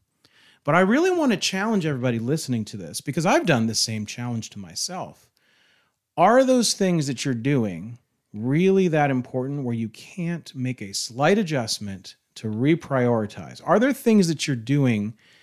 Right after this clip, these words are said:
that may be a bit trivial that really wouldn't be the end of the world if you stopped doing them? And I'm talking about things like maybe the entertainment or the things that we do to unwind, the maybe news that we're watching in the evening.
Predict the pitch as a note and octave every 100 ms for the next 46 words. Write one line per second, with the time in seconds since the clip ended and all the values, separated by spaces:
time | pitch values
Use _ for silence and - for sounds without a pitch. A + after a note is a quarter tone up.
0 | _ _ _ A#2+ A2 B2+ D3 F3+ F#3+ D3+
1 | D3+ - B2+ A#2+ C#3+ G3 F3+ B2 G#2+ _
2 | _ _ _ - C3+ B2+ D3 G3+ D#4 E4
3 | B3 C#3 D#3 G3+ A3 G#3+ C#3 B2+ D#3 C3
4 | - C3 C3+ B2 A#2 B2 B2+ A#2 - G#2+
5 | - A#2 F#2+ G#2 A2+ G2 E2+ D2+ C2 -
6 | _ C#3 C#3+ C3+ D3+ B2+ B2 A#2 A2+ -
7 | B2 B2 B2 B2+ B2 B2+ B2+ B2 B2+ B2
8 | A#2+ B2+ B2+ G#2+ E2+ - A#2+ A#2+ A#2 -
9 | - - A#2+ - C#3 C3 B2 B2+ A#2 B2+
10 | B2 - B2+ A#2+ A2 B2 B2 G#2+ G2+ -
11 | - - - C3 A#2+ A2 B2+ C3+ C3+ B2+
12 | B2 C#3 C#3+ B2+ A#2+ B2 B2+ B2 A#2+ -
13 | B2+ B2+ B2 A#2+ B2+ A2+ G#2+ F#2+